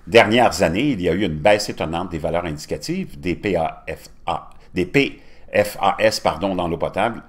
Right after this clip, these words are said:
explique Ian Cousins, auteur principal de l'étude, par exemple, la valeur indicative de l'acide perfluorooctanoïque, un cancérigène bien connu de la classe des P F A S, a chuté de trente-sept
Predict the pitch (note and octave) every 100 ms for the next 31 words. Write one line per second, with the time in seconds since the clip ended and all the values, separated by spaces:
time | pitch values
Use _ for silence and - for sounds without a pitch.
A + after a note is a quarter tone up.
0 | - E2 - - G#2 - C3+ D3+ C3+ C3
1 | G2+ - B2 C3 F#3 A3 - - - -
2 | G#2+ G#2 B2+ - G#2 - G2 F2 D#2 -
3 | C#3 F2 D#2+ G2+ F#2 D#2+ E2 E2+ D#2 -
4 | D2+ - G#2+ D#2 D2+ D2+ - G2 D2+ -
5 | - - - - - - - - D2+ -
6 | - - C3 - - - A#2 A2 A#2+ G#2
7 | - - - - F2 F#2+ B2+ B2 - -
8 | - - - - - - A#2+ - - -
9 | - - D3+ B2+ A#2 E3 A3 - - F#2
10 | D2+ - - - - - F#2 F#2+ C#3 A#2
11 | A2+ F#2+ A#2+ G2 A#2 A2 F#2+ D#3 D#3+ F#2+
12 | D#2+ G#2+ F#2+ F2 - F#2+ F2+ E2+ D2+ A2
13 | - D#2 D2+ - G2+ C3 G#2 D#2+ B2 -
14 | A#2+